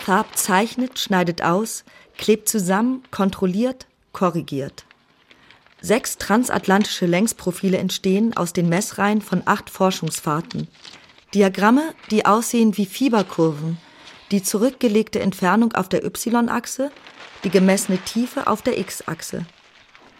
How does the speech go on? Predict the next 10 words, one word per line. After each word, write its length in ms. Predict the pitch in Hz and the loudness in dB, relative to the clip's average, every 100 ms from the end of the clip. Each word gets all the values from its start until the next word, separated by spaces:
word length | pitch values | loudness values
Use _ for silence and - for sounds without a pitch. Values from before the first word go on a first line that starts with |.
| - - | -16 -4
Aber 220 | 208 226 | 0 0
fünf 500 | 202 - 294 339 - - | 0 -2 -4 -4 -12 -2
der 100 | 190 | 0
sechs 240 | 190 202 | 2 0
Profile 600 | - - 185 208 208 247 277 - - - | -2 -4 -2 0 2 0 -4 -12 -20 -4
weisen 300 | 190 208 220 | 2 4 4
eine 240 | 220 208 208 | 2 2 2
beunruhigende 840 | - - - 269 269 233 214 214 | 0 -2 2 4 4 2 4 2
Besonderheit 760 | 202 185 208 233 185 165 147 - | 2 0 2 2 2 -2 -4 -4
auf. 320 | 151 143 - | -4 -4 -10